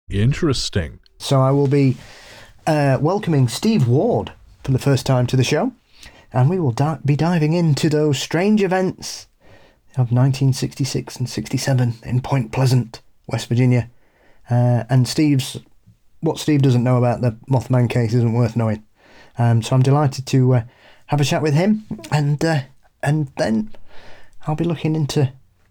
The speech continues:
Speaker 2: dogmen with another
Speaker 1: Oh,
Speaker 2: guest.
Speaker 1: one of my favorite creepy cryptids.
Speaker 2: Yes. So, yeah. I'm doing a, a, a tribute episode to the wonderful and muchly missed Linda Godfrey.
Speaker 1: And where can everyone find you online?
Speaker 2: You can find Mysteries and Monsters across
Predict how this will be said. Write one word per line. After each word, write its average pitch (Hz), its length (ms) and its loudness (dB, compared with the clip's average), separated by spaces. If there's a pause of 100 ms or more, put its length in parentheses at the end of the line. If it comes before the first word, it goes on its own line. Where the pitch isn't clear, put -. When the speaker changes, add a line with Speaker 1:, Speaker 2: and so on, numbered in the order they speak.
(160)
Speaker 2:
dogmen 127 580 0 (160)
with 127 140 -2
another 120 220 2
Speaker 1:
Oh, 104 240 2
Speaker 2:
guest. - 260 -2 (220)
Speaker 1:
one 120 160 2
of 147 100 0
my 143 160 2
favorite 139 580 -2 (140)
creepy 123 380 2
cryptids. - 500 -6 (260)
Speaker 2:
Yes. - 440 -6
So, 113 160 0
yeah. 123 180 0 (580)
I'm 147 200 0
doing 170 240 2
a, 151 200 0
a, 156 280 -2
a 156 40 2
tribute - 560 -4
episode 131 600 0 (280)
to - 120 -2
the 127 80 4
wonderful 131 640 2
and 131 240 4
muchly 127 340 0
missed 110 380 -4 (440)
Linda 110 280 -2
Godfrey. - 420 -8 (480)
Speaker 1:
And 113 240 2
where 110 300 2
can 131 100 2
everyone 127 220 4
find 117 240 2
you 117 60 2
online? 113 280 0 (340)
Speaker 2:
You 175 180 0
can 160 160 0
find 170 480 0
Mysteries 175 400 0
and 175 80 2
Monsters 170 580 0
across 143 440 -4